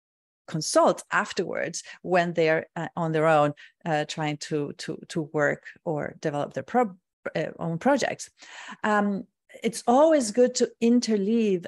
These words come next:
as people go, uh, through a, um, um, a lesson, as, uh, Arturo also related from their, uh, Scikit-Learn mooc, interleave exercises so people can stop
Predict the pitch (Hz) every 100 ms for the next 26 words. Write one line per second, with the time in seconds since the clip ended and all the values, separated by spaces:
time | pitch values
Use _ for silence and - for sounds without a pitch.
0 | - 185 190 - 208 175 170 185 175 175
1 | 175 - _ - 185 170 _ _ _ -
2 | 202 208 190 180 - _ _ 190 170 165
3 | 165 - _ _ _ - 160 160 78 78
4 | 76 _ _ - - - - - - -
5 | - - 175 220 285 - 165 165 - _
6 | 180 170 185 - - - 170 156 - 170
7 | - 180 165 147 - _ _ 180 240 -
8 | 302 196 - - _ - 170 175 170 165
9 | 156 - 156 151 147 180 262 302 233 -
10 | _ _ _ _ 180 139 120 - 165 160
11 | 156 160 156 151 151 143 - - - -
12 | _ _ _ - 220 262 254 208 214 202
13 | 185 180 196 180 151 147 - 139 - 160
14 | - 185 180 165 160 - 180 170